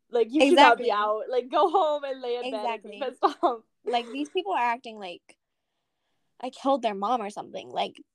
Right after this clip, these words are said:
Speaker 2: take a
Speaker 1: So
Speaker 2: breather. Literally just, "I'm sorry that your food was one minute late and might be a little lukewarm, but I'm not the chef, so," okay, sorry. <laughs>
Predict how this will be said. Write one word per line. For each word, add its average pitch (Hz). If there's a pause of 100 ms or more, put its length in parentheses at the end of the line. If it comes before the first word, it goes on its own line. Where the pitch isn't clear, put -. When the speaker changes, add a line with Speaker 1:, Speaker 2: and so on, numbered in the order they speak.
(120)
Speaker 2:
take 320
a -
Speaker 1:
So 415
Speaker 2:
breather. 240 (280)
Literally 285
just, - (380)
"I'm 240
sorry 240
that 339
your 294
food 254
was 254
one 214
minute 233
late 202
and 220
might 214
be 226
a 220
little 214
lukewarm, 220
but 233
I'm 262
not 349
the 320
chef, 349
so," - (260)
okay, -
sorry. 247 (420)
<laughs> 277